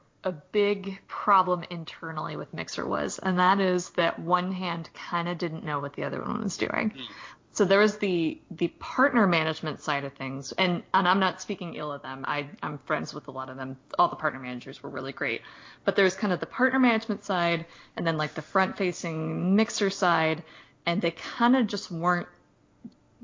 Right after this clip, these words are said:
Speaker 1: jiving a lot of the
Speaker 2: Mm-hmm.
Speaker 1: time. And, uh,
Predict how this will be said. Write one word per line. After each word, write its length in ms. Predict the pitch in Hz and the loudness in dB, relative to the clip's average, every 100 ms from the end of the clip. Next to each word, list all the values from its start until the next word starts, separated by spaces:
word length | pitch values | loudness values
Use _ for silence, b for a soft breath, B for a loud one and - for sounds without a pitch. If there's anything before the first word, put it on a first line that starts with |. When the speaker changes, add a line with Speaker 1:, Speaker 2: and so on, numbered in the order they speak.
| - | -18
Speaker 1:
jiving 680 | - 180 160 202 254 269 294 294 - | -2 2 4 4 2 2 0 -2 2
a 60 | |
lot 200 | 262 262 | 4 4
of 100 | 269 | 2
the 80 | 269 | -2
Speaker 2:
Mm-hmm. 60 | 262 | -4
Speaker 1:
time. 420 | 262 247 262 285 - _ _ _ _ _ _ _ - | 0 0 0 -2 -10 _ _ _ _ _ _ _ -2
And, 180 | 202 185 | 0 2
uh, 300 | 170 160 165 | 2 2 -2